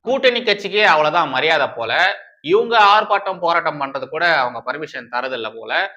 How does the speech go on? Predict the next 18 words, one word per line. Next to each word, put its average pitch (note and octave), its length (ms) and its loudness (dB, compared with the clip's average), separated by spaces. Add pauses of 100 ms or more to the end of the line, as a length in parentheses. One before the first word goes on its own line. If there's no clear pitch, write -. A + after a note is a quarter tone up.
(120)
இது D#3 180 -8
மாதிரி F#3+ 500 -2
ஊர்வலம், D#3+ 640 0 (180)
ஆர்ப்பாட்டம், D3+ 560 -2
போராட்டம் D#3 460 -2
பண்ண D3+ 240 -6
போறோம், C#3+ 280 -4
அதுக்கு C#3 200 -6
நீங்க C3 240 -12
பர்மிஷன் D#3+ 440 -10
கொடுங்க C3 420 -6
அப்படின்னு A#2+ 340 -14
மாதிரி C#3+ 280 -6
கேட்டாலே D3+ 540 -4
கைது E3 360 -6
செய்யறதா B2 380 -2
இவர் A2+ 260 -8
சொல்றாரு. B2 560 -4